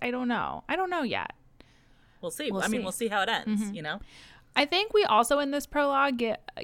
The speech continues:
Speaker 1: get a thing of where, like, Spotted Leaf is desperately, like, searching
Speaker 2: Yep.
Speaker 1: for information about Firestar, and Blue Star is like, "Girl,
Speaker 2: Uh-huh.
Speaker 1: chill."
Speaker 2: And she says, <laughs> um, I believe in the prologue,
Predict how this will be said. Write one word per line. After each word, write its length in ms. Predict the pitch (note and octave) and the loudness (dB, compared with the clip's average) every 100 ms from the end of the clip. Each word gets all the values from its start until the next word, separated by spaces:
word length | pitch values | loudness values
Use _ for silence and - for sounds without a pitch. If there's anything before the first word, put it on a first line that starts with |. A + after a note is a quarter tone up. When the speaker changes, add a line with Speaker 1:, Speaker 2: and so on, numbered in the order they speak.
| G3 | 0
Speaker 1:
get 280 | A3 G#3 - | 2 2 2
a 140 | G#3 | 0
thing 300 | G3+ A3+ G#3 G3+ | 0 0 -2 -2
of 140 | G3 | -2
where, 200 | G3 F#3+ | 0 2
like, 180 | F3+ F3+ | 0 -2
Spotted 540 | - - F3 F3+ G3 | -4 -2 0 0 0
Leaf 180 | G#3 G#3 | 0 0
is 140 | G3+ | -2
desperately, 680 | - F3+ F3 - G3+ G3 G3 | -2 -4 -2 -2 -2 -2 0
like, 200 | F#3+ F3+ | -2 -2
searching 480 | - - F3+ F3 F#3 | -6 -6 -4 -2 -2
Speaker 2:
Yep. 100 | F#3+ | -2
Speaker 1:
for 120 | F#3 | -6
information 720 | G3 F#3 F#3+ F3+ E3 F3 G#3+ G3 | -4 -4 -6 -6 -6 -6 -4 -4
about 340 | F#3 E3+ - | -4 -6 -4
Firestar, 640 | - F3 F3+ - G3+ G3+ - | -2 -2 -2 -4 -2 0 -2
and 160 | F#3+ | -4
Blue 140 | F#3 F#3 | -4 -4
Star 220 | F#3+ F#3+ | -4 -6
is 100 | F#3+ | -4
like, 260 | F#3 E3 | -4 -4
"Girl, 300 | - G3 A3 | 0 2 4
Speaker 2:
Uh-huh. 140 | F#3+ F#3 | 4 0
Speaker 1:
chill." 540 | - G3+ F#3+ C#3 - - _ _ _ _ _ _ _ | 0 2 2 2 -2 -8 _ _ _ _ _ _ _
Speaker 2:
And 120 | - G3+ | -10 -6
she 200 | - A3+ | -4 -2
says, 540 | - A#3 A3 G3+ - | 2 2 2 0 -4
<laughs> 40 | |
um, 400 | - F#3 F3+ E3 - | -2 -2 -4 -10 -8
I 80 | G3 | -6
believe 380 | F#3+ F#3 A3 G#3 | -6 -8 -8 -8
in 100 | F#3 | -8
the 60 | |
prologue, 560 | F3+ F#3+ F3 E3 D3+ | -8 -4 -2 -2 -4